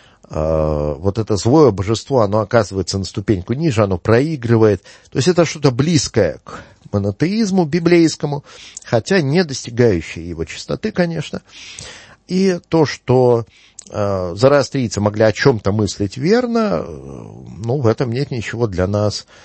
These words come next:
смущающего или необычного. Да, за пределами библейского мира могли быть какие-то проблески истины, которые, э, э,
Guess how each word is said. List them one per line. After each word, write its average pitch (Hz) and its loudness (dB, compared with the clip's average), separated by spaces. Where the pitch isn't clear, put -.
смущающего 117 0
или 98 -2
необычного. 110 -4
Да, 135 2
за 156 2
пределами 113 0
библейского 98 0
мира 196 -2
могли 151 2
быть 175 -2
какие-то 139 0
проблески 123 2
истины, 220 0
которые, 87 0
э, 67 -8
э, 78 -14